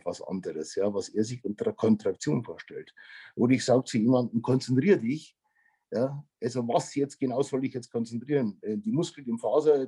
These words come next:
die, den Griff, was jetzt genau, was ist darunter zu verstehen? Und das sind eben Sachen auch, die man aufschlüsseln muss. Grundsätzlich kannst du sagen, das wissen wir alle, wir haben einmal die Möglichkeit bei jeder Muskulatur, ob das Rücken, Schulter ist oder was weiß ich,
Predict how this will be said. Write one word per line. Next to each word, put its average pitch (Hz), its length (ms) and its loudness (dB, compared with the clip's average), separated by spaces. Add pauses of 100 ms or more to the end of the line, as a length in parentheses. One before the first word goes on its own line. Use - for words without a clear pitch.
die, 117 320 -2
den 120 140 0
Griff, - 360 0
was 139 220 -2
jetzt - 240 -6
genau, 113 400 -2
was 123 320 -4
ist - 180 -14
darunter 120 280 -4
zu - 120 -20
verstehen? - 460 -20 (360)
Und 107 180 2
das 123 160 4
sind 139 240 0
eben 120 180 2
Sachen 117 380 -2
auch, 104 160 -2
die - 140 -8
man 95 180 -6
aufschlüsseln - 640 -4
muss. - 280 -20 (480)
Grundsätzlich 151 720 4
kannst 131 280 0
du 117 60 -8
sagen, 113 380 -2
das 117 200 -10
wissen 120 300 -8
wir 101 160 0
alle, 123 260 2
wir 113 140 2
haben 107 280 0
einmal 117 460 -2 (320)
die 107 100 0
Möglichkeit 113 840 0
bei - 80 -2
jeder 139 280 2
Muskulatur, 131 800 -4
ob - 160 -20
das 104 180 -2
Rücken, 127 260 0
Schulter 123 380 2
ist 107 160 -6
oder 95 220 -4
was 101 180 -2
weiß 104 160 -2
ich, 135 220 -6